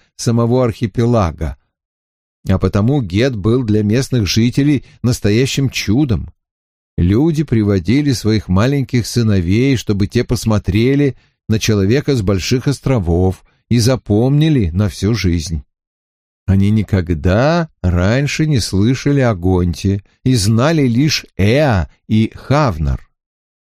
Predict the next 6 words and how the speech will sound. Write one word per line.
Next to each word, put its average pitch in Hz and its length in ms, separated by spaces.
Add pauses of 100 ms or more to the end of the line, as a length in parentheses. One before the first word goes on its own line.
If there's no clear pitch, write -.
Геда 120 500
они 131 200
приняли 151 460
за 123 200
правителя 131 720
Хавнара. 71 680